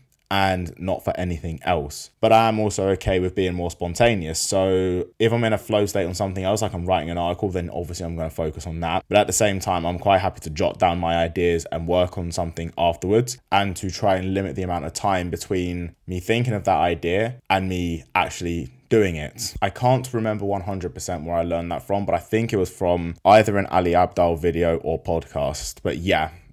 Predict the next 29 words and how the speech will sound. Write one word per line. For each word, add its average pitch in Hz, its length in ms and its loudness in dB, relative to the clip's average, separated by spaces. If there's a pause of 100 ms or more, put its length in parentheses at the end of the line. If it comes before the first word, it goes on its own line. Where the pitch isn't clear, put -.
that's - 280 2
basically 95 380 -2
what 87 120 -2
I'm 82 100 -6
trying 85 240 -4
to 80 60 -6
do 80 180 -4
in 80 100 -6
this 80 140 -8
sense. 78 300 -8 (100)
So 110 140 4
I'm 113 120 8
just 135 120 4
gonna 147 140 2
talk 143 200 4
about 104 240 8
a - 40 -10
couple 104 180 2
of 95 60 -2
my 92 100 4
recommendations 85 880 -2
as 78 200 -8
well. 80 380 2
So 101 360 2
I 87 60 4
think 127 180 0
the 104 60 -6
first 107 500 6 (180)
thing 90 480 -2